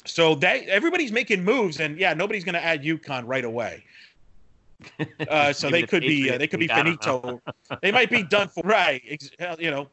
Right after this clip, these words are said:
Speaker 1: hey, maybe they could start the Big East up again. Who
Speaker 2: Pack-,
Speaker 1: knows?
Speaker 2: package
Speaker 1: Um,
Speaker 2: deal with UMass, right? <laughs>
Speaker 1: Right. So it, it's just such an interesting situation with all these te-, programs and trying to find survival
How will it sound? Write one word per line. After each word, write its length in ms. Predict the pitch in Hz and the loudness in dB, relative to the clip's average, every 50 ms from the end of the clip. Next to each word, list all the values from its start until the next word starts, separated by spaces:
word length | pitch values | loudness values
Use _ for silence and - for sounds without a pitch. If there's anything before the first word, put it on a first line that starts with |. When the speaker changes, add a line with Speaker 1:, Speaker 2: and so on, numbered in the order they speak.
| _ - | _ -6
Speaker 1:
hey, 160 | 131 156 202 | -4 -2 -2
maybe 240 | 160 147 151 151 160 | 0 0 -2 0 0
they 100 | 156 151 | 0 -2
could 160 | - 165 147 | -2 -6 -6
start 260 | - - 170 165 160 | -4 -2 -2 0 0
the 60 | - 165 | -2 0
Big 200 | 147 165 170 156 | 0 0 0 0
East 240 | 185 190 156 - - | -2 -6 -6 -8 -10
up 160 | 113 - - | -10 -10 -10
again. 260 | 120 104 107 101 98 | -10 -10 -10 -10 -8
Who 140 | 117 143 151 | -6 -4 0
Speaker 2:
Pack-, 200 | 147 147 131 107 | 2 2 2 2
Speaker 1:
knows? 200 | 98 98 - - | -2 -6 -12 -4
Speaker 2:
package 240 | - 147 151 147 131 | 0 2 2 2 2
Speaker 1:
Um, 160 | 123 123 120 - - | 0 -2 -4 -6 -4
Speaker 2:
deal 240 | 143 156 156 156 143 | -2 0 0 0 -2
with 120 | 135 131 | -4 -10
UMass, 580 | 127 135 147 151 143 113 107 104 98 95 - - | -10 -12 -12 -10 -10 -10 -10 -10 -10 -12 -14 -12
right? 240 | 113 117 117 110 - _ _ _ - | -12 -12 -12 -12 -14 _ _ _ -14
<laughs> 340 | - 110 - - 139 - - | -14 -12 -12 -14 -14 -6 0
Speaker 1:
Right. 440 | 208 226 233 214 170 135 123 120 - - 123 - | 2 2 4 4 2 2 0 -4 -8 -14 -16 -14
So 520 | - - - 202 202 196 190 185 185 180 - - | -14 -4 2 4 4 6 4 4 0 -4 -6 -2
it, 160 | - 196 208 - | -2 -2 0 0
it's 240 | - 190 175 - - | -2 -2 -2 -4 -4
just 260 | - - 240 240 - | -2 -2 -2 -2 -2
such 300 | - 294 269 262 - - | -2 -2 -2 -2 0 0
an 180 | 262 214 180 165 - | 2 4 2 2 0
interesting 760 | - 185 170 156 - - 196 190 - - - 180 170 165 160 | -2 -4 -4 -4 -2 -2 -2 -2 -2 -2 -2 -2 0 -2 -2
situation 800 | 147 - - 175 - - 165 143 143 143 160 214 - - - 180 | -2 -2 -2 -2 0 -2 0 2 4 4 4 2 2 0 0 2
with 140 | 160 147 135 | 2 4 4
all 160 | 135 131 131 | 4 4 4
these 240 | 123 131 127 120 - | 2 0 -2 -2 -4
te-, 220 | - - 160 165 - | -6 -6 -6 -6 -8
programs 760 | - - 160 156 202 226 180 151 143 139 135 135 135 120 | -2 2 4 4 6 6 4 4 4 4 2 0 0 0
and 160 | 131 135 131 123 - - - - - - - | 0 0 0 -2 -6 -14 -20 -20 -20 -14 -4
trying 220 | - 165 156 175 190 | 0 0 2 2 2
to 60 | 202 | 2
find 480 | - - 180 190 208 202 208 220 214 | 2 4 4 4 4 2 0 -4 -2
survival 640 | - - 214 170 170 160 180 240 226 160 123 78 - | 0 0 2 4 4 4 4 2 0 -4 -6 -10 -12